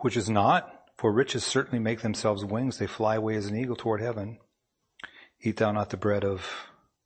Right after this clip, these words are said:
him that hath an evil eye." Let's go back to this, verse six. "Eat thou not the bread of him," him and the ruler, probably the same person here, "that hath an evil eye, neither desire thou his dainty meats."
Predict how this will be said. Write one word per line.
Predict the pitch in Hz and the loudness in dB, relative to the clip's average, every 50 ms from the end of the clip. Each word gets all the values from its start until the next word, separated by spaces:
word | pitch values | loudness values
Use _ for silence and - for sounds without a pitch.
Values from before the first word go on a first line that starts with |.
| _ _ _ _ _ _ | _ _ _ _ _ _
him | - - - 143 139 139 | -14 -6 -4 -2 0 2
that | 123 123 117 | 2 2 2
hath | - - - 127 123 - - | 0 0 -2 -2 -2 -2 -2
an | 117 113 | -2 0
evil | 117 117 104 113 104 | 0 0 0 0 0
eye." | 101 95 | 0 -2
Let's | 107 - - | -2 -4 -2
go | - 185 | -2 0
back | 160 160 143 - | 0 0 -2 -2
to | - | -4
this, | 117 107 - | -6 -6 -4
verse | - 143 156 - - | -4 -4 -4 -4 -2
six. | - 110 104 - - - - - - _ _ _ - - _ _ _ _ - | -2 -2 -2 -4 -8 -10 -12 -12 -14 _ _ _ -20 -20 _ _ _ _ -2
"Eat | 160 170 160 | -2 0 2
thou | - 170 160 | 4 4 4
not | 147 139 135 127 - | 4 4 2 2 2
the | 127 113 | 0 0
bread | 104 101 120 123 127 120 | 2 2 2 4 4 4
of | 120 117 | 2 0
him," | - - - 175 175 123 92 95 135 165 156 - _ _ _ _ _ _ _ _ _ _ _ _ _ | -2 -6 -2 0 2 2 2 0 -2 -2 -4 -8 _ _ _ _ _ _ _ _ _ _ _ _ _
him | - - 175 180 185 180 - | -4 -2 0 0 0 0 0
and | - 135 143 | 0 0 0
the | 147 156 | 2 0
ruler, | 156 147 139 123 117 131 151 | 0 2 2 2 2 0 0
probably | - - 131 131 135 160 165 | 2 2 2 2 2 0 -4
the | 156 | -4
same | - - 156 165 165 | -6 -6 -6 -4 0
person | - 147 120 - - 113 | 0 0 0 2 0 -2
here, | 104 104 101 117 143 - - _ _ _ - - - - _ - | -2 -2 -4 -4 -6 -8 -12 _ _ _ -20 -20 -20 -20 _ 2
"that | - 120 117 | 2 2 2
hath | - - - - 127 127 147 156 - - - - _ - | 2 0 2 4 4 4 4 2 -2 -8 -18 -16 _ -4
an | 117 113 120 120 - | -4 -4 -4 -4 -4
evil | - 147 151 156 156 165 165 160 - | -4 -2 -2 0 0 0 0 2 0
eye, | 127 110 104 98 98 98 110 139 135 _ _ _ _ _ _ _ _ | 0 0 0 -2 -4 -4 -4 -6 -8 _ _ _ _ _ _ _ _
neither | - 123 123 113 117 117 | 2 4 4 4 4 2
desire | 104 113 107 104 98 107 117 117 127 139 147 156 156 | 2 0 -2 0 2 2 4 4 4 4 2 2 0
thou | 127 104 117 117 117 117 117 120 | 0 2 2 4 4 4 4 2
his | - - 127 113 104 101 | 0 -2 -2 -4 -4 -8
dainty | 98 - 113 110 117 113 113 - - 113 107 | -8 -6 -4 -2 -4 -4 -6 -6 -6 -4 -4
meats." | 104 95 98 101 107 127 - - - - - | -4 -4 -6 -8 -8 -10 -14 -16 -18 -18 -20